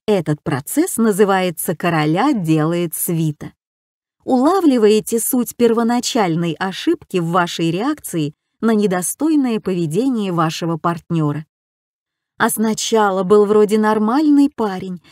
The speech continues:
и вежливый такой, цветы дарил. Описанная выше реакция женщины — типичная реакция жертвы. Если вам это знакомо на личном опыте, поясняю,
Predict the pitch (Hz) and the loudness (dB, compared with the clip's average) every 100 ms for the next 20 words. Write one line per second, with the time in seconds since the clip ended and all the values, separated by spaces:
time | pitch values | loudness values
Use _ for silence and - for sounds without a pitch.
0 | - - 277 214 226 262 214 226 202 214 | -4 2 2 4 2 2 2 0 2 0
1 | 202 - 196 202 - 269 269 - 208 214 | -2 -4 -2 -2 0 0 0 -2 -2 0
2 | 262 226 220 208 180 170 _ _ _ _ | 0 0 0 0 -2 -6 _ _ _ _
3 | _ _ _ _ _ _ - 254 - 240 | _ _ _ _ _ _ -4 -4 -2 -2
4 | 180 190 180 180 185 175 180 - 180 185 | -2 -2 0 0 0 0 -2 0 0 2
5 | 170 151 - 170 170 208 320 320 - 165 | 0 -2 -4 -2 0 0 0 -2 -4 -4
6 | 160 _ _ _ - 233 - 302 403 - | -4 _ _ _ -6 -6 0 0 0 0
7 | 269 254 233 208 226 - - 208 202 180 | 0 2 4 2 0 -4 2 4 4 2
8 | 214 196 151 - 156 _ _ _ _ 269 | 0 0 -6 -14 -16 _ _ _ _ 4
9 | 294 - 262 220 202 170 180 196 175 190 | 4 4 0 0 0 0 -2 -4 -4 -2
10 | 208 226 185 175 175 170 170 160 - 165 | 0 2 2 0 -2 -2 -2 -4 -4 -6
11 | 160 - 339 208 165 143 - _ _ - | -4 -4 -4 -6 -10 -12 -14 _ _ -2
12 | 339 339 302 - 214 165 131 139 | 0 0 0 -2 -2 -2 -6 -10